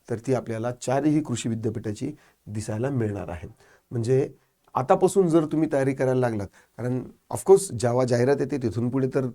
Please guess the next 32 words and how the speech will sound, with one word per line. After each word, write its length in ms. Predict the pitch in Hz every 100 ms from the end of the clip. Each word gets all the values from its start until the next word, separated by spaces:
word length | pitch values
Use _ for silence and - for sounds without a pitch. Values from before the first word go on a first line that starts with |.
| - _ _ _ -
तुमचं 240 | 113 113
पद, 280 | 131 135 131 -
अ, 60 |
अ, 440 | 120 120 - 110 113
मिळेलच 560 | 110 117 151 160 147 131
याची 180 | 131 139
शाश्वती 360 | 135 139 143
कमी 200 | 170 185
असते, 240 | 147 131 107
पण 400 | - - - 73
आतापासून 520 | 120 175 170 185 170
जर 160 | 156
तुम्ही 380 | 131 139 123 131 - _ _ -
या 300 | 113 123 123
भरती 360 | 120 113 110 143
प्रक्रियेच्या 580 | 131 131 117 117 113 117
तयारीसाठी 720 | 107 123 147 139 123 95 107
पुस्तकात 460 | 107 120 - 127 123
जर 180 | 113 120
डोकं 360 | 110 123 170
खुपसलं, 380 | 170 104 110 113
हातात 220 | 110 113 110 -
पेन 160 | 135
वही 180 | 123 123
घेऊन 180 | 110 110 107 - - -
जर 100 | 113
अभ्यासाला 520 | 101 113 156 175 143
लागलात, 260 | 110 95 98 - _ _ _
तर 80 | 127
ही 240 | 113 113
जी, 280 | 127 135 135 - - _
अ, 140 | -